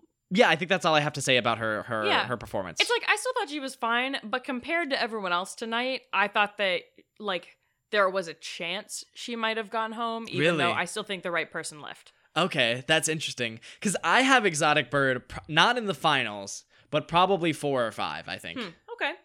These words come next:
Speaker 1: I, I think that's pretty, a pretty solid bet for, for Exotic Bird. But we will see. But for now, let's talk about some clues.
Speaker 2: Yeah.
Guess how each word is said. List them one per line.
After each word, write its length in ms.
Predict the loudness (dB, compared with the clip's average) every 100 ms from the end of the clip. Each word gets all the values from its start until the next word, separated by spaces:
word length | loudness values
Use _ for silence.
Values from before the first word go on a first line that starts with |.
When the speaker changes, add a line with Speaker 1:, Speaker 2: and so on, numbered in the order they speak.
| _ _ _
Speaker 1:
I, 280 | -4 0 0
I 20 |
think 180 | -2 -2
that's 200 | -4 -4
pretty, 260 | -6 -4
a 120 | -4 -6
pretty 240 | -6 -6
solid 440 | -2 -2 -2 -4
bet 240 | -4 -6 -6
for, 340 | -6 -4 -6
for 180 | -6 -8
Exotic 380 | -6 -6 -8 -8
Bird. 240 | -10 -4 2
But 280 | 2 2 _
we 120 | -6 -4
will 100 | -2
see. 320 | -2 -4 -8 -20 -20 _
But 240 | 2 2 2
for 160 | -2
now, 800 | 4 6 6 6 4 2 0 -4 -8 _
let's 100 | -10 -4
talk 140 | -2
about 220 | -2 -4
some 120 | -6
clues. 760 | -10 -6 -4 -2 -2 -4 -8 -10
Speaker 2:
Yeah. 180 | -12 -12